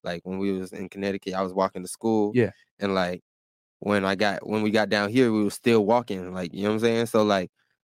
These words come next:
Speaker 1: like, just for that, like, I'll drive, and I, when I see people on the side of the road walking, like, I just know the feeling, like, damn,
Speaker 2: Mm.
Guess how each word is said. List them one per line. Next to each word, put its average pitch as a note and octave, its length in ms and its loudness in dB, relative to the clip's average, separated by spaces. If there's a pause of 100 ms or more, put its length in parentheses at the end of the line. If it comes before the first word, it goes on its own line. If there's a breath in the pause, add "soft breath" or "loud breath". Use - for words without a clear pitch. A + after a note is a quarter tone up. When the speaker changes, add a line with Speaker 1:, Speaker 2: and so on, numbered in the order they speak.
(280)
Speaker 1:
like, G#2+ 200 2
just B2+ 260 0
for A#2+ 160 0
that, B2+ 280 4
like, G#2 240 0
I'll A#2 260 2
drive, A2 420 0
and G#2 100 -4
I, G#2 100 -4
when A2 140 0
I A2 80 2
see A#2+ 180 -4
people A2+ 240 -2
on A2 100 2
the G#2 60 -2
side A2 240 2
of G#2 60 0
the G2+ 60 -2
road A2 160 4
walking, A2+ 480 0 (160)
like, G2 240 -2
I A2 100 2
just G#2 180 -4
know G#2 220 2
the G2 80 -2
feeling, G#2 400 -2
like, F2+ 200 -8
damn, B2 440 0
Speaker 2:
Mm. G#2 160 -8